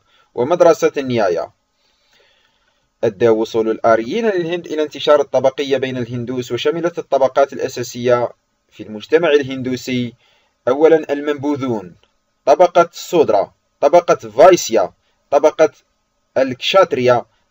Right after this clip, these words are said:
طبقة البراهمانيين. ظهرت العقائد الهندوسية نتيجة لتأثرها في التطورات الناتجة عن التعاليم الدينية القديمة، وساهمت جميع هذه التعاليم في تأسيس الروح،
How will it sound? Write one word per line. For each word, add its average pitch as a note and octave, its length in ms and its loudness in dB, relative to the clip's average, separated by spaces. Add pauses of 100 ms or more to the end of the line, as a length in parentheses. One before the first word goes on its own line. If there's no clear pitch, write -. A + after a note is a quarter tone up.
طبقة D3 400 2
البراهمانيين. C3 1000 -2 (1700)
ظهرت A2+ 360 0
العقائد A#2+ 520 2
الهندوسية E3 520 -4
نتيجة D3 400 -6
لتأثرها C3+ 880 0 (280)
في D#3+ 160 -4
التطورات D3+ 600 4
الناتجة C#3 380 -4
عن C3 140 -4
التعاليم C3 460 -2
الدينية B2 340 -6
القديمة، B2 420 -4
وساهمت B2 480 -4
جميع A#2+ 340 -6
هذه A#2+ 300 -4
التعاليم A2+ 580 -4
في A#2 160 -18
تأسيس - 440 -10
الروح، D3 340 -4